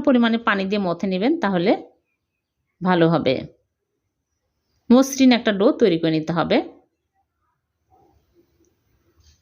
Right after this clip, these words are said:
এরকম শক্ত করে আমি মথে নিচ্ছি।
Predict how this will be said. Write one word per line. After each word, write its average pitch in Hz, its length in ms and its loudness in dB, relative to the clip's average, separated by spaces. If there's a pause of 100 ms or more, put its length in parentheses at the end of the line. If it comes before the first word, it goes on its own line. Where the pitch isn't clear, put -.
(2000)
এরকম 240 360 4
শক্ত 226 320 -2 (120)
করে 190 200 2
আমি 220 220 -2
মথে 180 280 -4
নিচ্ছি। 170 380 -4